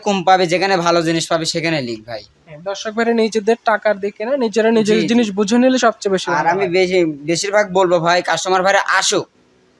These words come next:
Speaker 1: আসি দেখে শুনে নিক ভাই।
Speaker 2: হুম।
Speaker 1: কারণ অনেক লোক ফোন দিচ্ছে ভাই, প্রতারণা হয়েছে, এ বায়না খায় লিচ্ছে, ও বায়না খায় লিচ্ছে, বেশিরভাগ প্রবাসীরা বা-,
Speaker 2: হুম।
Speaker 1: এই কথা বলছে আমাদের।
Speaker 2: আচ্ছা।
Speaker 1: আমার কথা, যে একটা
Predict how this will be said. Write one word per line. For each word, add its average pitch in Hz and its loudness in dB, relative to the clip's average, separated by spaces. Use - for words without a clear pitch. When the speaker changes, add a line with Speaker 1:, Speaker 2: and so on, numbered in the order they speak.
Speaker 1:
আসি 156 -4
দেখে 175 0
শুনে 180 0
নিক 143 -4
ভাই। 113 -6
Speaker 2:
হুম। 151 -16
Speaker 1:
কারণ 160 -2
অনেক 233 0
লোক 240 2
ফোন 196 2
দিচ্ছে 202 -2
ভাই, 185 4
প্রতারণা 160 0
হয়েছে, 143 -4
এ - 6
বায়না 165 2
খায় 165 0
লিচ্ছে, 165 -2
ও - 2
বায়না 147 0
খায় 143 -2
লিচ্ছে, 135 -10
বেশিরভাগ 196 0
প্রবাসীরা 175 2
বা-, 120 -6
Speaker 2:
হুম। - -20
Speaker 1:
এই 143 -6
কথা 139 -4
বলছে 123 -6
আমাদের। 110 -12
Speaker 2:
আচ্ছা। - -20
Speaker 1:
আমার 185 2
কথা, 220 4
যে 214 4
একটা 220 4